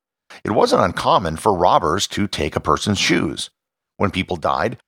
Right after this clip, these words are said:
they were almost never buried in shoes because they were simply too valuable.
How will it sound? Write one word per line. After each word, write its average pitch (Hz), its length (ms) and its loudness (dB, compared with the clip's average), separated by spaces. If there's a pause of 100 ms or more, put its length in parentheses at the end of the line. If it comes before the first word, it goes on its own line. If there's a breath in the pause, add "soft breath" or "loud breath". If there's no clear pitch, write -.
(180)
they 123 80 4
were 127 160 2
almost 120 360 2
never 113 440 2
buried 76 340 0
in 80 120 -4
shoes 76 420 -4
because 85 340 -2
they 104 100 0
were 104 120 0
simply 80 340 -4
too - 200 -10
valuable. 80 640 -2